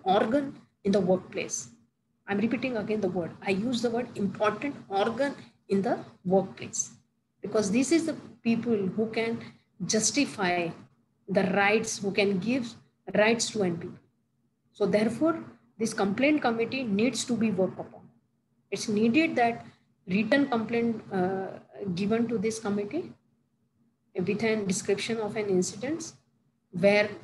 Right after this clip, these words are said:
where the things has taken place, what is the timings, whom you are complaining against,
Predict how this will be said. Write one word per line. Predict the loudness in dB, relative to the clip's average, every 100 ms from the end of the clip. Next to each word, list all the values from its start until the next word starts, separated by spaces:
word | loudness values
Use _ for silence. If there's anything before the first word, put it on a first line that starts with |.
| -4
where | 0 2 0
the | -2 -6 -6 -2
things | 0 2
has | 2 0
taken | -2 -4 -4 -6
place, | -8 -8 -12 -18 _ _ _ _ _ _ _ _ _ _
what | -2 0
is | 2
the | 0
timings, | 2 -2 -2 -6 -6 -10 -16 _ _ _ _ _ _ _ _ _ _ _ _ _ _ _ _ _ _ 2
whom | 4 4 2
you | 4 6
are | 6
complaining | 2 -4 -2 -2 -2 -2
against, | -2 -4 -6 -8 -10